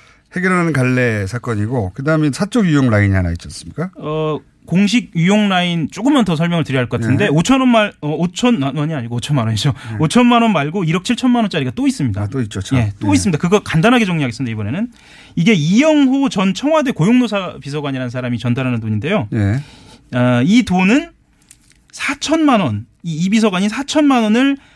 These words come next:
Speaker 2: 당시 진경락 공직윤리지원관실 기획총괄과장에게 던-, 건넵니다.
Speaker 1: <laughs>
Speaker 2: 아, 좀 길죠? 예.
Speaker 1: 예.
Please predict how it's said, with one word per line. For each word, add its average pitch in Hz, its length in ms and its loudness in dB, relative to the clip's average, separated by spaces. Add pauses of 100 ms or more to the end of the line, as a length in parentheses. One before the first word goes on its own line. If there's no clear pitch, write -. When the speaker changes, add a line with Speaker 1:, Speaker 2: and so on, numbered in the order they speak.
(120)
Speaker 2:
당시 180 500 0
진경락 196 920 0
공직윤리지원관실 185 1300 0
기획총괄과장에게 220 1120 0
던-, 160 200 -2
건넵니다. 101 440 -6 (400)
Speaker 1:
<laughs> - 400 -6
Speaker 2:
아, 113 160 -2
좀 147 140 -2
길죠? 151 280 0 (280)
예. 98 180 0 (540)
Speaker 1:
예. 104 220 0